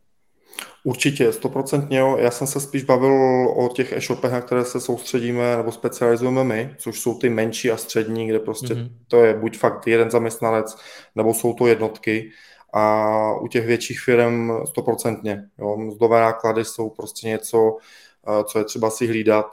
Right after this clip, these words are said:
Speaker 1: a co může tu firmu, když tam není opatrnost, eh, fakt klidně položit, jo, protože ve finále zjistíš, že neprodáváš tolik, nebo tam není ta efektivita v těch pracovních procesech a zbytečně ti to jako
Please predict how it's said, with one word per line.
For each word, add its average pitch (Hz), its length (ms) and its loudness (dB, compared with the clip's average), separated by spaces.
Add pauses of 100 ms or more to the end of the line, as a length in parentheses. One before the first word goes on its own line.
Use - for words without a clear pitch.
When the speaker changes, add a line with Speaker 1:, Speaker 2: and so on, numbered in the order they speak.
(180)
Speaker 1:
a 104 320 2
co 104 180 -10
může 107 200 -8
tu 110 120 -6
firmu, 110 500 0
když 107 180 -8
tam 107 180 -4
není 110 160 -2
opatrnost, 107 640 -6 (120)
eh, - 20 0 (440)
fakt - 240 -6
klidně 110 240 -2
položit, 107 440 0 (120)
jo, 98 120 -8
protože 104 400 -6
ve 107 160 -8
finále 107 440 0 (480)
zjistíš, 110 440 -6
že 110 280 4
neprodáváš 113 560 2
tolik, 110 320 2 (140)
nebo 104 200 -4
tam 107 300 -4
není 110 200 -4
ta 107 100 -2
efektivita 110 800 -4
v - 20 -20
těch - 180 -20
pracovních 110 440 -4
procesech 110 560 -4 (600)
a 110 560 4
zbytečně 110 520 -6
ti 107 120 -10
to 110 260 2
jako 110 280 -4